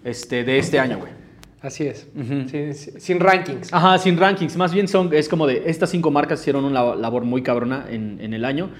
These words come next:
Speaker 1: Y antes de irnos, por lo menos necesitamos hacer el último episodio y recordarles la promo que tenemos con De Volada. De Volada es un servicio de mensajería que te acerca a los comercios locales que tú ya conoces y que te llena la barriga y mantiene todo tu varo dentro de tu cartera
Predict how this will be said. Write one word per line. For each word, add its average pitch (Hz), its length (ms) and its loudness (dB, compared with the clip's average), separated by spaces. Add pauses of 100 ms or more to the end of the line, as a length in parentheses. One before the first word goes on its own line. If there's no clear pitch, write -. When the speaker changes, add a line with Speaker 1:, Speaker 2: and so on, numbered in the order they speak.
(300)
Speaker 1:
Y 147 180 6
antes 185 320 6
de 170 100 6
irnos, 180 380 4
por 139 180 -2
lo 139 80 4
menos 175 320 2 (280)
necesitamos 165 500 0 (160)
hacer 135 260 0
el 131 200 4
último 233 240 6
episodio 202 640 0 (300)
y 190 460 0
recordarles 170 840 2
la 127 160 -2
promo 143 240 0
que 123 80 -2
tenemos 135 400 -4
con 147 400 -4
De 113 80 -6
Volada. 107 640 -6
De 131 60 -4
Volada 156 200 6
es 180 100 0
un 185 60 -4
servicio 170 300 0
de 160 80 2
mensajería 170 640 0
que 139 80 -2
te 127 180 -2
acerca 175 560 0
a 131 60 2
los 123 120 -4
comercios 143 380 -4
locales 160 380 0
que 127 100 -10
tú 165 160 -2
ya 175 140 6
conoces 170 440 -2 (140)
y 165 80 -2
que 165 80 4
te 151 120 4
llena 185 180 4
la 170 100 4
barriga 175 560 4
y 185 400 -2
mantiene 143 340 -2
todo 170 360 0
tu 143 80 -6
varo 156 260 4
dentro 147 380 2
de 123 60 -6
tu 170 140 -2
cartera 156 460 2